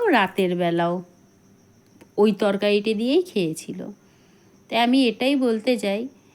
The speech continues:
যে রান্না আমরা প্রত্যেকেই করি, হ্যাঁ, কখনো ব্যস্ততায় করি, কখনো সময় থাকে সেই বুঝে একটু ভালো রান্না বান্না করি। কিন্তু হ্যাঁ, যেটুকুই রান্না করি সেটুকুটি যদি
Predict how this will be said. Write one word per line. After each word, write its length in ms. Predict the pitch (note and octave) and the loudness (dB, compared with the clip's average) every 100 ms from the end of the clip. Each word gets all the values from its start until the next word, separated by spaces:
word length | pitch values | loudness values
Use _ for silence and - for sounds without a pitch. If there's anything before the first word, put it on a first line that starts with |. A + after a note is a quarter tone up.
| _ _ | _ _
যে 160 | - B3 | -2 2
রান্না 360 | B3 A#3 B3+ C#4 | 2 2 2 4
আমরা 180 | C#4+ D4+ | 4 4
প্রত্যেকেই 640 | D4+ E4 E4 E4+ D4+ C#4 | 2 -2 0 -2 2 2
করি, 320 | C4 A#3+ A3 A#3+ - _ _ - | 2 0 -2 -4 -12 _ _ 0
হ্যাঁ, 260 | C#4+ A3 G3 - - | 0 0 -4 -8 -4
কখনো 400 | G#3+ A#3 A#3 A3+ A3 | -4 -2 -2 -2 -2
ব্যস্ততায় 680 | G3+ F3+ - G#3+ G#3 A3 | -2 -2 -6 -6 -2 -4
করি, 300 | G#3+ G#3 G#3 A3 _ - _ - | -2 -4 -4 -8 _ -20 _ -8
কখনো 380 | F#3+ - G3+ G3+ | -6 -2 -2 -4
সময় 460 | - G3+ F#3+ F#3+ | -4 -2 -2 -2
থাকে 300 | F#3+ G3+ G3 G3+ | -2 -4 -2 -4
সেই 280 | - G3 G3 | -2 -2 0
বুঝে 320 | F#3 F#3+ G3+ G3 | -2 -2 -2 -4
একটু 200 | G3 G3+ | -4 -6
ভালো 320 | F3+ F#3+ F#3+ | -4 -4 -2
রান্না 380 | G3+ F3 D#3+ F3 | -2 -2 -2 -2
বান্না 300 | F#3+ G3 G3 G3 | -2 -2 -4 -4
করি। 280 | G3 F#3 A3 - - _ _ _ _ _ - - - - | -4 -6 -8 -14 -20 _ _ _ _ _ -14 -14 -14 0
কিন্তু 280 | D4+ E4+ G4 | 4 6 6
হ্যাঁ, 280 | D4 E3 - - - - - _ _ _ _ _ | 4 -2 -4 -16 -20 -20 -20 _ _ _ _ _
যেটুকুই 460 | - C4 D4 D#4 F#4 | -2 0 2 4 4
রান্না 360 | C#4+ G3+ G3 A#3+ | 4 2 0 -2
করি 380 | A3 F#3 G3 C4+ - | -2 -2 -2 -6 -6
সেটুকুটি 540 | - G#3+ A#3 A#3+ A#3+ | -2 -2 -2 -4 -6
যদি 320 | A#3 B3 G3+ | -4 -4 -4